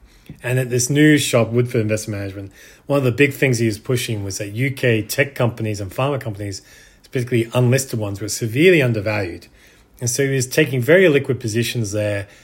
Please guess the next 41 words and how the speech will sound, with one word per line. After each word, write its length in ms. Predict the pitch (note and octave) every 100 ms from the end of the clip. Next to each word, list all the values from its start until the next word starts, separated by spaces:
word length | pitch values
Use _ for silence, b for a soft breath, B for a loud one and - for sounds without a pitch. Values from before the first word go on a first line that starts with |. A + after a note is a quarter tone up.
| B -
with 140 | A#2
a 60 | G#2
view 300 | G#2+ A#2+ A#2
that 160 | A2 G#2
they, 200 | G#2 F#2+
he 120 | A2
would 140 | G#2
crystallize 460 | - A#2+ - G#2 F#2+
value 260 | G2+ G2+
in 80 | G2
the 60 | F2+
long 240 | F#2 G#2
run. 280 | F#2 E2+ E2 _ B B B B _
He 140 | B2+
ran 200 | C#3+ D#3+
a 60 | C#3
risk 260 | C#3+ -
there, 200 | C#3 C3+
of 100 | B2+
course, 420 | - B2+ B2 A#2 A#2
of 140 | G#2
that 140 | A2
redemptions 640 | G#2 G2+ A#2 A2+ - A#2 G#2+
may, 500 | G#2+ G#2 G2+ G#2+ -
uh, 160 | G#2 G2
mean 360 | G#2 G#2+ G#2
that 240 | G2+ G2+ b b b
he 120 | - A2+
can't, 520 | - A2 G#2+ G#2 -
uh, 360 | G2+ G2 F#2+ G2
uh, 260 | G#2 - - -
he 100 | G2+
can't 340 | - A2 G#2+ - _
crystallize 560 | - B2+ - A2 G#2 F#2+
value 280 | G#2 G#2+
from 180 | G2+ A2
these 240 | G#2 G2+ b b b -
illiquid 320 | G#2+ G#2 G#2
stocks 280 | - G#2+ -
before 440 | G2+ - G#2+ G2+
he, 280 | G#2+ G#2